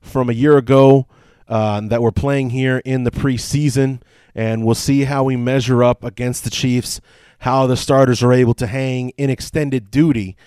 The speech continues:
uh, on Saturday. And it's like, after that, that's when we'll know what we can kind of look forward to going forward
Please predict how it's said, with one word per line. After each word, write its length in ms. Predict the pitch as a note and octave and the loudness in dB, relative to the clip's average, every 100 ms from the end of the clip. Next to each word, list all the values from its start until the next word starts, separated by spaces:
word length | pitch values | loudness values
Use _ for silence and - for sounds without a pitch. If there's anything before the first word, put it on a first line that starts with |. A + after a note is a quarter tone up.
| _ _ - | _ _ -4
uh, 160 | A2 A2+ | -2 0
on 220 | A#2 A2 | -2 -2
Saturday. 560 | - C#3+ D3 B2 A2 | 2 4 6 4 2
And 80 | G#2+ | 0
it's 160 | A2 - | -2 -2
like, 160 | A2 | -4
after 400 | A#2+ C3+ D3+ C3+ | -2 -2 -2 -2
that, 540 | A#2+ C#3+ E3 A#2+ - - _ _ _ _ | -2 0 0 0 -4 -12 _ _ _ _
that's 340 | A2 C3+ C#3+ - | -4 -2 0 0
when 220 | D3 C#3+ | 0 2
we'll 140 | C#3 | 0
know 560 | B2+ C#3 C3+ A2 G#2 G#2 _ _ _ _ _ | 2 4 6 8 6 2 _ _ _ _ _
what 320 | A#2 C#3 - | 2 2 4
we 140 | C3+ | -2
can 220 | - C3 | 0 -4
kind 260 | A#2+ C#3 C3 | -2 -4 -2
of 100 | G#2+ | -2
look 180 | A#2 - | -2 -2
forward 400 | - B2+ B2 A#2 | 2 4 4 2
to 380 | - A2+ A2 G2+ _ _ - | 0 0 0 -4 _ _ -2
going 260 | A#2+ A#2 | 0 0
forward 600 | A2 - A#2+ A2 G#2+ G2+ | -4 -2 0 2 0 -2